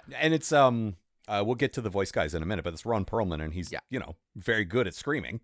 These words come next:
Speaker 2: Mm-hmm.
Speaker 1: And it, it, it played like a prison movie where they're holding a guy down and beating him senseless or something, you know?
Speaker 2: Yeah.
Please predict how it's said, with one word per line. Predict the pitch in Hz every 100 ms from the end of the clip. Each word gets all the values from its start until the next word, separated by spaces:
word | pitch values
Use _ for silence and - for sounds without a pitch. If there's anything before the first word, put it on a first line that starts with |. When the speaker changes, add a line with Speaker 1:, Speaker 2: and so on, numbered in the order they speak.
| -
Speaker 2:
Mm-hmm. | 123 190 240 _ _ _ _ -
Speaker 1:
And | 104 110 95 _ _ 139
it, | 123
it, | 135 135
it | - 151
played | - 117 143
like | 127 117 -
a | 110
prison | - 131 151 131
movie | 95 92 80 73 -
where | 107 95
they're | 90
holding | 113 104 101
a |
guy | 98 101
down | 98 98
and | 98
beating | - 117 110
him | 87
senseless | 127 135 - -
or | 82
something, | 87 71 57 58
you |
know? | 85 104
Speaker 2:
Yeah. | 110